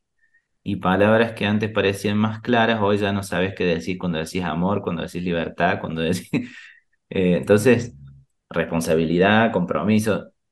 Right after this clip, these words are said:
Ahí cada, hay que ver, cuando hablamos con otro, sobre todo si es alguien que no tiene fe, hay que ponerse de acuerdo en qué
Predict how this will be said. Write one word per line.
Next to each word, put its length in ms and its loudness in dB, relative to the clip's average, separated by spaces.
Ahí 460 2
cada, 320 2
hay 140 4
que 120 2
ver, 220 6
cuando 240 0
hablamos 440 0
con 160 -2
otro, 580 0
sobre 300 -8
todo 200 4
si 140 -4
es 60 0
alguien 160 2
que 80 -2
no 120 -6
tiene 200 -2
fe, 440 -2
hay 120 -4
que 80 2
ponerse 440 0
de 60 0
acuerdo 240 -2
en 140 -4
qué 440 -4